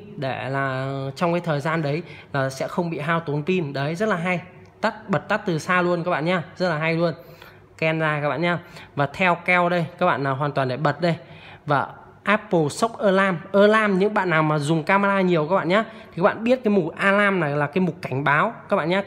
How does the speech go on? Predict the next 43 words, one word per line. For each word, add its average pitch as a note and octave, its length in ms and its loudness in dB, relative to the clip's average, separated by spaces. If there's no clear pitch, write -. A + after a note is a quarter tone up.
Cảnh C3+ 200 0
báo D3 300 2
khi G#3 120 -4
thiết G#3+ 120 -2
bị G3 160 -2
này D#3+ 100 0
ra F3+ 160 2
khỏi C3 260 0
đấy D3 180 0
thì D#3 60 2
mình D3+ 120 2
đã D#3+ 100 -2
bật E3+ 180 0
on F3+ 220 4
đây F3 120 2
rồi C#3+ 280 0
các F#3 60 2
bạn C3+ 140 0
nhá. F3+ 160 2
Đây, D#3+ 160 2
và D3 80 0
những D#3+ 180 -2
cái E3+ 80 -4
này D#3 140 0
là C#3 120 0
mình C#3 240 -4
bật C3+ 120 -2
on E3+ 220 2
hết. G#3+ 280 -2
Đấy D#3 280 0
là D3+ 100 -4
cái D#3+ 140 -4
chức G#3+ 220 -6
năng, F#3 240 0
những F#3+ 160 -2
cái F3+ 200 -4
chức G#3+ 140 -4
năng G3 180 -2
cài D3+ 180 0
đặt C#3+ 180 -4
máy D3 260 0
chủ C3+ 260 -2
này, C#3 120 -2